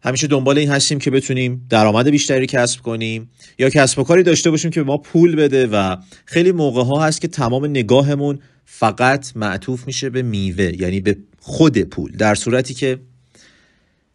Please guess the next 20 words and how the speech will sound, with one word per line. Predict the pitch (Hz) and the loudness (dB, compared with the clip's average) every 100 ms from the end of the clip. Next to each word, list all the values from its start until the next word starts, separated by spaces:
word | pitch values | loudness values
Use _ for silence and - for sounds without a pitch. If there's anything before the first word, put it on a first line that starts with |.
| _ _ _ - | _ _ _ -10
ما | 92 95 104 110 | -8 -4 -4 -6
پول | - - 113 104 | -8 -4 -2 0
رو | 104 | 0
یک | 110 107 | -2 -4
میوه | 95 90 95 | -6 -6 -4
می‌بینیم | 107 101 90 82 85 82 | -4 -4 -4 -4 -6 -6
که | 98 | -4
اگر | 90 104 107 | -2 2 0
بخوایم | 98 82 90 87 | 0 -4 -4 -6
میوهٔ | 90 98 101 98 117 131 | -4 -4 -4 2 2 4
بیشتری | 143 139 - - 101 87 | 2 0 -2 0 0 0
داشته | 80 - - | -4 -8 -10
باشیم، | 73 - - | -12 -12 -10
اگر | 90 95 95 | -6 -4 -4
بخوایم | 92 98 101 | -6 -8 -6
میوهٔ | 107 104 139 | -6 0 0
با | 147 123 | 2 0
کیفیتی | 117 110 101 - 101 95 98 | 0 -2 -2 -2 -2 0 0
داشته | 98 - 101 | -2 -2 -2
باشیم، | 101 98 156 156 160 | -2 -2 -6 -6 -10